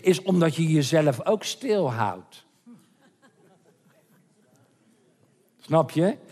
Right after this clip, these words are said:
Je zegt niet wat je moet zeggen wanneer je wat moet zeggen. Nee, je houdt je mond. Want je denkt, "Als ik wat zeg, oeh, als ik nou wat zeg." Nou, maar dat had Jezus ook.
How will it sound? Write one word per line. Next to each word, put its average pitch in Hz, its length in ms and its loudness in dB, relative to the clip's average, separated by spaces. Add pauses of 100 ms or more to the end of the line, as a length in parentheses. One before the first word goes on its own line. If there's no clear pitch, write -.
(120)
Je 143 160 0
zegt 202 360 0
niet 202 220 0
wat 170 200 0
je 170 60 -2
moet 151 220 2
zeggen 185 380 2
wanneer 156 380 4
je 147 140 2
wat 135 240 -2
moet 165 140 0
zeggen. 254 400 0
Nee, 120 220 2
je 165 100 4
houdt 139 280 0
je 160 60 0
mond. 208 440 4 (320)
Want 147 180 -2
je 139 80 -2
denkt, 151 280 2
"Als 208 260 4
ik 165 100 -2
wat 135 180 0
zeg, 160 340 0
oeh, 302 440 2
als 135 160 -4
ik 135 100 -10
nou 156 200 0
wat 226 140 -2
zeg." 254 360 0 (240)
Nou, 247 360 0 (1000)
maar 147 160 -2
dat 143 160 2
had 123 220 -2
Jezus 131 440 0
ook. 339 340 0